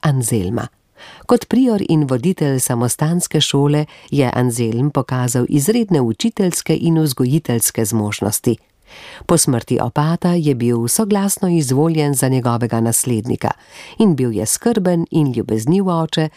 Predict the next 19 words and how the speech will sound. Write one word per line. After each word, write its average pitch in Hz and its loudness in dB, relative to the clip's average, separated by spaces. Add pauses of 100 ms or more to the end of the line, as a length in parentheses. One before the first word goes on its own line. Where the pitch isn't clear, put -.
(120)
samostanski 113 -2
družini. 110 -2 (1700)
V 214 6
tem 285 2
času 214 -2
je 170 2
že 160 0
veliko 175 -2
pisal. - -4 (480)
V 143 4
svojih 131 0
spisih 151 -2
se 135 0
je 123 2
loteval 127 2
vprašanj 139 -2
s - -4
področja 170 0
filozofije 202 -2